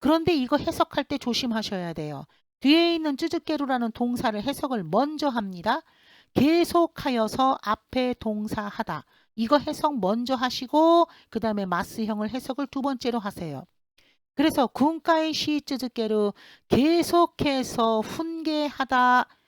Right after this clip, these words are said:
그리고 깃다 해석해야 되죠. 오다라는 동사니까 계속해서 훈계하여 온 것을 오모이오코시테, 자, 기본형 오모이오코스 상기하다, 생각해내다,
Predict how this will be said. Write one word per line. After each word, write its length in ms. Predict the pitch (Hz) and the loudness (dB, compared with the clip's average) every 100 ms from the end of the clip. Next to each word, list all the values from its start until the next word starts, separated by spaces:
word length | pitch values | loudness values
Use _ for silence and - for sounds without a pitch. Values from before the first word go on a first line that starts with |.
| _ | _
그리고 400 | - 285 233 185 | 0 0 0 -4
깃다 380 | - 240 - 277 | -2 -4 2 4
해석해야 520 | 233 254 240 - 240 | 4 0 -6 -4 -6
되죠. 420 | 233 226 285 302 - _ - | -2 -4 0 0 -2 _ -6
오다라는 560 | 226 233 233 220 220 | -2 0 2 0 -4
동사니까 800 | 208 180 180 170 156 - 240 285 - - - _ | -6 -8 -6 -8 -10 -2 -2 -2 -6 -20 -20 _
계속해서 1040 | - 254 311 285 339 - 285 285 254 214 | 0 2 2 2 0 0 -6 -2 0 0
훈계하여 1120 | 208 - 285 269 262 233 214 - 196 214 277 277 _ _ _ | -2 -8 -8 -6 -4 -4 -4 -6 -2 2 2 2 _ _ _
온 600 | 247 320 330 277 220 185 | 4 4 2 -2 -4 -6
것을 560 | - 175 - - 170 - _ _ _ _ _ | -4 -2 -2 -2 -6 -8 _ _ _ _ _
오모이오코시테, 1160 | 202 220 294 294 285 262 269 247 - 240 240 240 _ _ | 0 2 2 2 0 -2 -2 -2 -2 -2 -2 -4 _ _
자, 100 | 185 | -12
기본형 580 | - 262 277 254 214 214 | -4 -2 0 0 0 -2
오모이오코스 1120 | 196 208 277 294 285 - 269 240 - 247 247 233 _ - | -2 0 0 0 -2 0 -2 -2 -4 -2 -2 -4 _ -6
상기하다, 920 | - 330 320 302 294 220 202 160 139 _ _ | -4 -4 -4 -6 -4 -4 -4 -4 -6 _ _
생각해내다, 1400 | - 302 302 294 285 _ - 285 277 254 254 240 233 | -2 0 0 -2 -2 _ -4 -4 -2 -4 -4 0 0